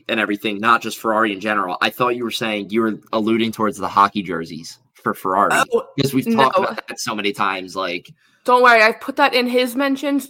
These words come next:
Speaker 2: and Puma on Threads multiple times. I've
Speaker 1: God, I
Speaker 2: done
Speaker 1: just
Speaker 2: it.
Speaker 1: got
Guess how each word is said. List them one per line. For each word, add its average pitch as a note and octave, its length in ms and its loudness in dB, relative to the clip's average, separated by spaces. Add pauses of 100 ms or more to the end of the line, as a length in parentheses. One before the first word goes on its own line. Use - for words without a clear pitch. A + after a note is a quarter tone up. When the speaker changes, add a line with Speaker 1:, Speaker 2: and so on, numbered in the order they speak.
(120)
Speaker 2:
and A3 520 -2
Puma A3 260 -2
on F#3+ 340 0
Threads E3 520 -8
multiple G#3 380 -6
times. F3+ 420 -10 (340)
I've - 20 2
Speaker 1:
God, A2+ 220 6
I - 40 0
Speaker 2:
done F#2+ 100 0
Speaker 1:
just G#2 100 -10
Speaker 2:
it. - 20 -14
Speaker 1:
got A2+ 80 0